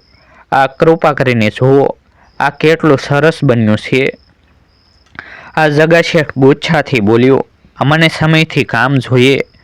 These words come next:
હવે મારી મરજી નથી. જા, આ લઈ જા તારો કાપડ." આ કાંતિલાલ વિનમ્રતાથી બોલ્યો,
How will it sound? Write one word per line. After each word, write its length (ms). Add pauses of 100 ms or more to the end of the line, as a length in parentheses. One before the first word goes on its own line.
(160)
હવે 260
મારી 260
મરજી 480
નથી. 500 (360)
જા, 280 (540)
આ 100
લઈ 260
જા 140
તારો 280
કાપડ." 540 (500)
આ 100
કાંતિલાલ 680
વિનમ્રતાથી 960
બોલ્યો, 480